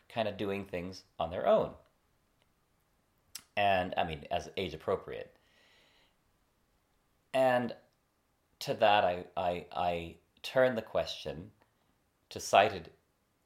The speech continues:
children, and I say, "Well, at what age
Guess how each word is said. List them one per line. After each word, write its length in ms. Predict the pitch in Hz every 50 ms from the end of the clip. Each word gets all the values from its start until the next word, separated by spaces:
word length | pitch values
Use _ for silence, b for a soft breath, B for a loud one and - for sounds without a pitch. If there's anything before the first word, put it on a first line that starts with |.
| _ _ _
children, 500 | - - 98 82 76 73 73 87 92 110 -
and 140 | - 95 90
I 80 | 87 95
say, 300 | - - - 90 90 95
"Well, 260 | 107 117 117 - - -
at 160 | - - 120
what 400 | 120 135 185 - - - - _ _ _ _ _ _ _ _ _ _ _ - -
age 680 | 127 120 104 80 58 57 - 82 82 - - - -